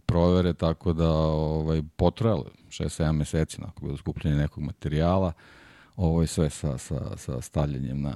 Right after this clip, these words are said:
na papir, da tako kažem, tako da, ovaj, eto, ja sam, ono, generalno uživao, nadam se da će i oni koji, koji budu čitali tu knjigu kao, kao što je bio i Sena i Schumacher, a ono, ono što si rekao, mislim, Sena i Schumacher su,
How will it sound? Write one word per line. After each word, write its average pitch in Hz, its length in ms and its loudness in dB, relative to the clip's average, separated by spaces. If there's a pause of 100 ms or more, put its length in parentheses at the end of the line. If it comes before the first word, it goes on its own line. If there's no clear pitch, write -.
na 85 220 -2
papir, 90 400 2
da 85 140 -6
tako 85 280 0
kažem, 85 340 0
tako 87 320 -2
da, 85 120 2
ovaj, 80 520 0
eto, - 180 -4
ja 73 100 -2
sam, 76 240 -6
ono, 73 220 -2 (640)
generalno 85 580 4
uživao, 87 420 2
nadam 85 260 2
se 85 140 -2
da 78 120 0
će 87 160 -2
i 82 60 4
oni 78 160 2
koji, - 360 -4
koji 85 220 -2 (120)
budu 82 420 0
čitali 78 400 0
tu 85 140 -6
knjigu 82 340 0
kao, 76 460 -4
kao - 200 -10
što - 180 -10
je 80 40 -6
bio 78 160 -2
i 73 120 -6
Sena 78 380 0
i - 40 -4
Schumacher, 85 560 0
a 82 80 4 (180)
ono, 82 420 -2
ono 82 180 0
što - 140 -6
si 85 180 2
rekao, 85 280 0
mislim, - 180 -14
Sena 82 220 -2
i 82 40 -2
Schumacher 82 440 0
su, 80 240 0